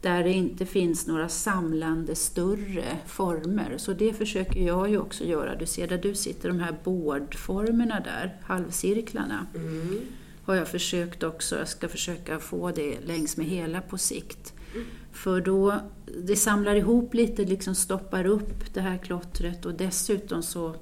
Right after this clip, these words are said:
Speaker 1: skapar ju det en struktur som andra sen kan sy i eftersom det blir små rutor, korsstygnsrutor.
Speaker 2: Just det. Och sen så är det ju fler objekt här. Här är en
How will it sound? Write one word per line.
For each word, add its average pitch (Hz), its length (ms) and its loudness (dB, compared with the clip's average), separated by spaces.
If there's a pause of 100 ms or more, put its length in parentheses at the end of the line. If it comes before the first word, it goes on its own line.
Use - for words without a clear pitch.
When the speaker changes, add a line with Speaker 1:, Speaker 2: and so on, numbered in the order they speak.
Speaker 1:
skapar - 540 -4
ju 196 140 2
det 175 120 0
en - 140 -2
struktur - 440 -6
som - 180 -4
andra 151 340 -4
sen - 200 -6
kan 143 200 -8
sy - 300 -2
i - 500 -8 (160)
eftersom - 440 -8
det - 100 -8
blir 135 120 -8
små - 200 -4 (160)
rutor, - 720 -8 (140)
korsstygnsrutor. - 1300 -8 (400)
Speaker 2:
Just - 160 -14
det. - 80 -14 (680)
Och 208 100 -6
sen 185 440 0
så 165 140 -6
är 220 320 -4
det 190 160 -8
ju 254 140 -6
fler 226 340 0
objekt 180 420 -2
här. 156 160 -4
Här 170 140 0
är 220 120 4
en 220 80 2